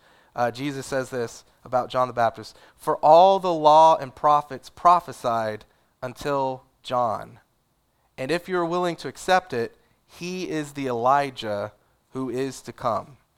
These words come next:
So we have a, a conundrum, right? Jesus says he's Elijah. John says to them, "I'm not Elijah." So what's going on? Te-, you probably, uh, should always just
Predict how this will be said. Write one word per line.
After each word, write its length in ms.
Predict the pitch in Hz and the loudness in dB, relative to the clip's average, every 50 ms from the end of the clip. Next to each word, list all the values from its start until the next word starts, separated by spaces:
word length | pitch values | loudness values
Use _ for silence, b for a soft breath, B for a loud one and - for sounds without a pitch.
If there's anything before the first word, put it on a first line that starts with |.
| _ _ _ _ _ _ _ | _ _ _ _ _ _ _
So 120 | - - 147 | -10 -4 2
we 60 | 170 | 4
have 120 | 202 208 | 4 4
a, 160 | 196 175 135 - - - _ _ _ _ - | 4 2 -2 -4 -10 -20 _ _ _ _ -10
a 60 | 143 | -10
conundrum, 640 | - - 175 180 196 190 165 143 120 104 98 101 95 - _ _ | -8 -2 2 4 4 4 4 0 -8 -12 -14 -16 -18 -20 _ _
right? 280 | 117 123 131 135 - - b b b b b b | -2 0 0 -2 -4 -8 b b b b b b
Jesus 380 | - 143 160 202 190 180 170 | -8 -6 -6 -4 -4 -6 -6
says 480 | - - 170 160 156 151 151 143 - - _ | -2 2 4 4 4 4 2 -2 -10 -20 _
he's 240 | _ - 139 123 135 | _ -12 -10 -8 -2
Elijah. 600 | 131 131 147 156 151 147 135 131 131 127 127 131 b b b b b - | 4 6 6 6 6 4 0 -4 -4 -4 -4 -6 b b b b b 0
John 360 | - 156 165 190 190 180 175 | 4 6 6 6 6 4 0
says 400 | - - 165 151 147 147 139 - | -4 0 2 2 2 2 0 -6
to 100 | - 139 | -12 -6
them, 440 | 123 151 170 156 147 135 131 127 - - | 0 2 2 4 2 2 -2 -6 -4 -2
"I'm 200 | 139 139 135 135 | -2 -2 0 2
not 220 | 143 147 147 143 | 4 4 4 4
Elijah." 420 | 139 135 139 139 135 127 117 117 117 | 4 4 4 4 2 0 -4 -10 -12
So 140 | - - | -10 -6
what's 240 | 139 139 147 143 - | -4 -2 -4 -4 -4
going 260 | - 143 139 135 135 | -6 -8 -6 -6 -4
on? 260 | 135 135 127 117 113 110 _ | -4 -4 -4 -4 -6 -10 _
Te-, 220 | - - 185 - - - | -6 -4 -4 -4 -4 -8
you 140 | 160 165 156 | -14 -16 -16
probably, 760 | - - 202 196 214 208 208 196 180 185 180 160 147 139 b b b b b b | -2 4 8 8 8 8 6 2 -2 -2 -2 0 -2 -4 b b b b b b
uh, 320 | - 139 135 135 127 120 - | 0 2 2 2 2 0 -4
should 240 | - - - 156 151 | -8 -10 -6 -4 0
always 580 | - 151 151 160 165 170 170 160 151 143 135 - | 4 6 6 8 6 4 2 0 -2 -4 -8 -12
just 300 | - - 143 127 - | -10 -10 -10 -10 -10